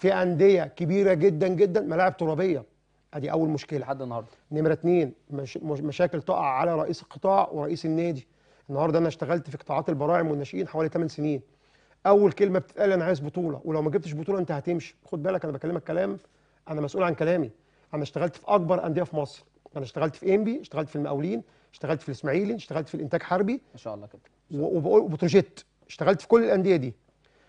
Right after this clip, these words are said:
Speaker 1: فانا بقول لك كلام انا مسؤول عنه. الكلمه الاولانيه: "انا عايز الكاس، ما جبتش الكاس انت مش موجود".
Speaker 2: اه.
Speaker 1: فدي، كل دي مشاكل. مش-، المشكله الثالثه العدد بتاع كل فريق. في فرق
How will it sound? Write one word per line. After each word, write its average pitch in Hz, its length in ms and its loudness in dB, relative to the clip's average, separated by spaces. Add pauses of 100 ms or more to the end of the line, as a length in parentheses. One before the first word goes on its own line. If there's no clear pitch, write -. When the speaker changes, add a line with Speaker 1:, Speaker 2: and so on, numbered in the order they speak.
(140)
Speaker 1:
فانا 190 220 2
بقول 202 180 4
لك 214 120 4
كلام 214 320 0
انا 214 140 0
مسؤول 196 280 -2
عنه. 123 300 -10 (380)
الكلمه 202 440 4
الاولانيه: 190 520 4 (140)
"انا 180 100 2
عايز 175 200 0
الكاس، 151 480 -4
ما 147 80 -4
جبتش 165 240 -6
الكاس 214 300 -4
انت 185 220 -4
مش 170 200 -4
موجود". 117 340 -6 (160)
Speaker 2:
اه. 117 200 -10 (520)
Speaker 1:
فدي، 151 340 -4
كل 208 240 6
دي 175 100 2
مشاكل. 185 420 -2 (260)
مش-، 143 200 -8
المشكله 180 400 -2
الثالثه 233 380 0
العدد 170 540 0
بتاع 208 400 2 (120)
كل 190 240 2
فريق. 175 380 0 (500)
في 185 140 -2
فرق 202 380 8